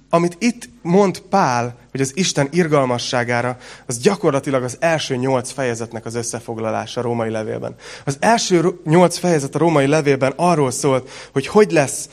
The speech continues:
az ember Isten szemében elfogadhatóvá. Hogy hogy lehetséges az, hogy egy ember Istennek megfeleljen. És Pál nagyon egyértelműen, nagyon tisztán levezette, hogy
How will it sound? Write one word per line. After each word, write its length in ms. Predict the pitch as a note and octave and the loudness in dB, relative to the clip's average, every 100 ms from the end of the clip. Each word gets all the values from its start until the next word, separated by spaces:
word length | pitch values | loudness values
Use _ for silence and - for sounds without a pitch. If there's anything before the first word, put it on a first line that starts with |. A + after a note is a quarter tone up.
| - | -12
az 160 | - C3+ | -6 -2
ember 440 | F3 F3 C#3 B2+ - | 2 2 2 -2 -2
Isten 380 | E3 - C#3+ B2 | -4 -2 -2 -2
szemében 560 | - E3+ C#3 B2 A#2 - | 0 0 2 0 -2 2
elfogadhatóvá. 1120 | D3 C#3+ C#3+ B2 G#2+ - A#2 A#2+ A2 G#2 A2+ - - - | 2 2 -2 -4 -4 -4 -6 -4 -2 -4 -6 -16 -18 -6
Hogy 140 | D3 - | -4 4
hogy 200 | A#3 G#3+ | 4 4
lehetséges 600 | F3 G#3 F3+ - D#3 C#3+ | 4 4 4 2 0 2
az, 160 | E3+ - | 0 2
hogy 120 | C#3 | 2
egy 160 | C3+ - | 2 2
ember 560 | F#3+ E3 B2+ A#2+ A#2+ - - - _ _ | 2 2 2 2 0 -8 -20 -20 _ _
Istennek 540 | G3 F3+ - C#3 B2+ C3+ | 0 2 2 0 0 2
megfeleljen. 840 | D3 D3 - B2+ A2+ A2 G#2 G#2+ - - | 2 2 0 2 2 0 -4 -8 -16 -4
És 180 | D3+ - | -2 0
Pál 260 | - G3+ F3+ | 4 4 6
nagyon 320 | A3+ G3+ F#3 | 4 4 4
egyértelműen, 640 | D#3+ D3 C3+ D3+ C3+ C3 | 4 2 2 2 2 2
nagyon 300 | E3 G3+ G3 | 2 2 2
tisztán 320 | F#3+ - D#3+ | 0 0 2
levezette, 540 | D#3+ D#3+ C#3+ C#3 - C#3+ | 2 2 0 -2 -2 -2
hogy 220 | C3+ | 0